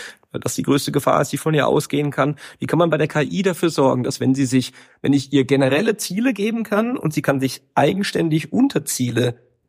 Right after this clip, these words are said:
bauen, dass diese Unterziele nicht, nicht, nicht Grenzen verletzen, die für mich als Mensch eigentlich wi-, wichtig gewesen wären. Und das,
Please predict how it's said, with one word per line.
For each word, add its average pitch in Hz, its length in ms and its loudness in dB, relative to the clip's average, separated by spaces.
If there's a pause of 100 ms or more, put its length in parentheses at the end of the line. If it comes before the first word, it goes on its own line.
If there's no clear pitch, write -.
bauen, 165 560 2 (340)
dass 135 200 0
diese 220 260 2
Unterziele 202 600 2
nicht, 165 420 -4
nicht, - 400 -4
nicht - 240 -4
Grenzen 156 460 2
verletzen, 127 480 0
die 151 80 0
für 127 120 0
mich 131 140 0
als 117 120 -2
Mensch - 180 -2
eigentlich 160 260 -2
wi-, 135 180 -6
wichtig - 360 -4
gewesen 98 340 -8
wären. 101 200 -8
Und - 120 -8
das, - 220 -2